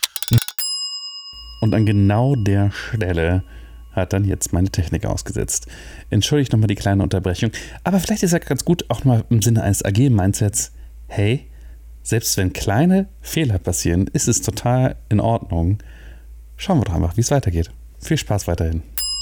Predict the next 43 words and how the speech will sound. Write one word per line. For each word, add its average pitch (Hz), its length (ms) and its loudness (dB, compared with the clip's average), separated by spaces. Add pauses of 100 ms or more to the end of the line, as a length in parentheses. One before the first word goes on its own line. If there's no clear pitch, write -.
(1160)
Also, 113 400 4
äh, 104 680 4
stehen 160 200 0
geblieben 147 280 4
waren 117 260 6
wir 165 200 2
bei, 120 640 2
ähm, 120 420 6
es - 100 2
gibt - 140 -4
nicht 127 140 6
nur 123 100 8
Höhen 117 180 8
und, 107 160 4
äh, - 300 2
es 107 120 4
gibt 135 120 4
auch 107 100 4
Höhen 127 160 6
und 113 60 4
Tiefen 110 400 4
in, 95 320 4
in 98 120 6
Bands. 98 420 4
Und 107 280 4
du 98 100 2
sagtest, 117 360 4
äh, - 100 2
vor 110 220 0
Corona, 123 520 4 (760)
ähm, 120 420 4 (200)
wart 98 340 4
ihr 123 400 4
auch 135 200 0
an 160 100 4
einem 117 100 4
Punkt, 104 240 2
der 98 80 6
jetzt 98 240 2
nicht - 300 2
nur 107 180 6
einfach 113 300 2
war. - 280 2